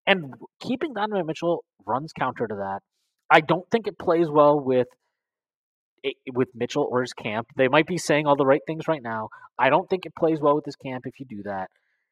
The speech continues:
There's an understanding between these two parties, I think, that they need to split their ways, s-, split ways, which is why Ainge, look, he tipped his hand with the Gobert trade. They didn't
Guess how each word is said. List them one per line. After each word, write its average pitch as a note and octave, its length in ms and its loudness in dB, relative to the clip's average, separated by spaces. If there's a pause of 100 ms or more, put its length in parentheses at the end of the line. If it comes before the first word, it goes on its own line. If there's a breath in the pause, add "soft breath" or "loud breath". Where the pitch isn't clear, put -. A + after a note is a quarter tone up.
(160)
There's C#3 200 4
an B2+ 80 0
understanding C#3 800 -4
between B2 460 -16
these C3+ 260 -12
two B2+ 140 -6
parties, G#2 500 -8
I G#2 100 -8
think, G#2+ 280 -14
that G#2 160 -10
they F#2 240 -10
need G2+ 160 -20
to - 80 -20
split - 320 -18
their F3 140 -6
ways, G2+ 360 -10
s-, - 180 -16 (140)
split - 300 -6
ways, A#2+ 320 -8 (920)
which C#3+ 140 -6
is C#3+ 120 0
why C3 320 2 (120)
Ainge, B2 460 -16 (180)
look, F#3 180 -4
he D#3+ 100 -12
tipped - 200 -10
his G3 120 -14
hand E3+ 160 -4
with D#3+ 80 -8
the D#3+ 40 -4
Gobert A2+ 380 -2
trade. A#2+ 220 -8
They B2 100 -2
didn't C#3+ 220 -6